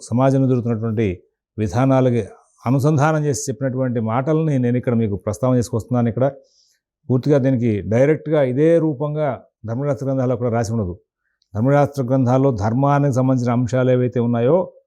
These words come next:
వాటిని ఇవాళ వ్యవస్థలో వస్తున్నటువంటి విషయాలకి అన్వయం చేసి పెద్దలు కొన్ని ఏర్పరిచినటువంటి,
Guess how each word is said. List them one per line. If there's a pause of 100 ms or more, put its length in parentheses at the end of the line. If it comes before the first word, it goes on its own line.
(240)
వాటిని
ఇవాళ
వ్యవస్థలో
వస్తున్నటువంటి
విషయాలకి
అన్వయం
చేసి
పెద్దలు
కొన్ని (480)
ఏర్పరిచినటువంటి,